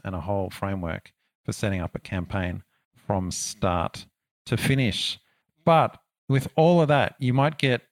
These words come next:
bogged down in implementation and just doing stuff. So it's always good to have a bit of a reminder about the big picture, isn't it, Ian? And this is this beautiful quote that you've chosen for the show.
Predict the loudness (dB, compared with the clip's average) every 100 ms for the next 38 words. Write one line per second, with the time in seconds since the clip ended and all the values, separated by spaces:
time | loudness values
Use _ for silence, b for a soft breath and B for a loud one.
0 | _ _ _ -8 2 2 2 2 2 2
1 | 0 0 0 0 0 2 2 2 0 0
2 | 2 0 -2 -2 0 0 -2 -2 -2 -2
3 | -6 -2 0 2 0 -2 0 2 0 -2
4 | -2 2 2 2 0 0 2 2 2 2
5 | 2 2 2 0 0 0 0 -4 -2 -4
6 | -4 -6 -4 -2 2 2 2 0 0 -2
7 | -2 -2 -2 -4 -6 -12 _ _ _ _
8 | -10 -2 0 0 -2 2 2 0 -2 -4
9 | -4 -8 -20 _ _ 0 2 2 0 -2
10 | -2 -4 -2 0 0